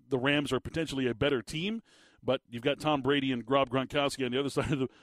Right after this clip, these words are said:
of the field, which is always difficult to contend with, which is why I would bet the under in this. I think the under is the better, the best play here. If you wanna throw it in as part of a, of a parlay,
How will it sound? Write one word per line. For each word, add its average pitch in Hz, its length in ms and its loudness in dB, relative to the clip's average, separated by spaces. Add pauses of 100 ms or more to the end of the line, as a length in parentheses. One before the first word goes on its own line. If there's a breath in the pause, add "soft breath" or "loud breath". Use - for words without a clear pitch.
(120)
of 135 160 -2
the 127 60 -4
field, 151 440 2
which 139 180 -4
is 131 100 0
always 131 280 4
difficult 127 420 0
to 123 60 -8
contend 139 380 -2
with, 98 140 -2 (320 soft breath)
which 131 140 -4
is 120 100 0
why 143 260 4
I 135 180 2
would 135 160 4
bet 127 200 2
the 117 140 -4
under 101 220 -4
in 78 80 -14
this. - 300 -12
I 117 100 -6
think 123 140 -4
the 117 140 -2
under 131 200 2
is 120 180 -2
the 113 60 -8
better, 123 320 -2
the 123 100 -4
best 143 280 -4
play 143 240 0
here. 147 240 -2 (320 soft breath)
If 117 100 -8
you 131 80 -2
wanna 127 120 0
throw 139 200 2
it 135 60 0
in 131 100 -2
as 110 80 -6
part 135 220 2
of 113 80 -2
a, 110 60 0
of 98 180 -4
a 95 60 -4
parlay, 147 500 0